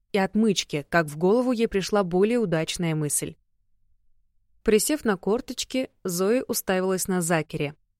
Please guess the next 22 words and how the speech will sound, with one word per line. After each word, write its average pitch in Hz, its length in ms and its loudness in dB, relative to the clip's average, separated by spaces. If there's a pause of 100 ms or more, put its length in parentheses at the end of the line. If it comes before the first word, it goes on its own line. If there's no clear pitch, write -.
(880)
«Что - 300 0
вы 220 100 6
так 190 160 2
смотрите? 170 580 0 (760)
Лягушек 196 560 2
не 180 120 2
видели?» 156 420 0 (1400)
«Уж 196 200 -2
больно 262 360 0
вы 233 100 0
симпатичная 220 880 -2
лягушка». 165 680 -2 (1800)
Нашлась 202 480 2
девушка 247 420 -2
и 196 60 2
добавила. 165 540 0 (800)
«И 202 120 0
маленькая». 233 680 0 (1300)
«А 220 100 2
пролезете 254 560 4
в 185 60 0
щелочку?» 165 580 0